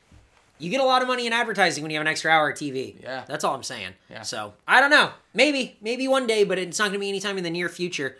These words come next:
Speaker 2: Mm-mm.
Speaker 1: Uh, so, it, getting one long wrestling match, but this is what we said when Raw went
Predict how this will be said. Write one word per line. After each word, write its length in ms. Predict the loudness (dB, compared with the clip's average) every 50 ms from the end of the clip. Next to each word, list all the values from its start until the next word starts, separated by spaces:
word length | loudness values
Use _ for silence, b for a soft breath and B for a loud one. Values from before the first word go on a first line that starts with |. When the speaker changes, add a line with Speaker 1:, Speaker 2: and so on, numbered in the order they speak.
| -18
Speaker 2:
Mm-mm. 200 | -18 -16 -16 -14 -10
Speaker 1:
Uh, 300 | -6 -6 -4 -4 -6 -6
so, 380 | -4 -2 0 0 0 -2 -4 -4
it, 340 | -4 -4 -4 -4 -6 -4 0
getting 380 | 2 2 2 2 0 -2 -2 0
one 280 | 4 4 4 4 4
long 400 | 0 0 2 4 4 4 4 2 0
wrestling 400 | -2 -2 -2 -2 -4 -6 -6 -6
match, 480 | -4 -4 -4 -6 -6 -6 -8 -8 -8 b b b b b b b b b b b
but 100 | -4 -2
this 80 | -2
is 40 | -2
what 100 | -2 -2 -2
we 40 |
said 200 | -2 -2 -2 -2
when 80 | -2 -2
Raw 220 | -2 0 0 0
went 260 | 0 0 -4 -6 -8